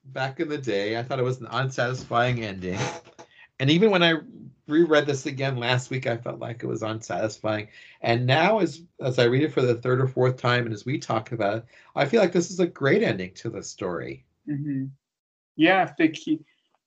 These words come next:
Speaker 2: I think it is a great ending. Yeah, I think, you know, despite the art issues, this is a great ending. You know, there's, there's some inconsistencies there, but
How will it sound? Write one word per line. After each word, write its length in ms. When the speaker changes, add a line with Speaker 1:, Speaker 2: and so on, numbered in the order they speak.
Speaker 2:
I 160
think 200
it 100
is 140
a 80
great 260
ending. 380
Yeah, 200
I 80
think, 500
you 100
know, 100
despite 640
the 160
art 400
issues, 680
this 100
is 40
a 60
great 280
ending. 460
You 100
know, 180
there's, 220
there's 320
some 200
inconsistencies 1000
there, 300
but 400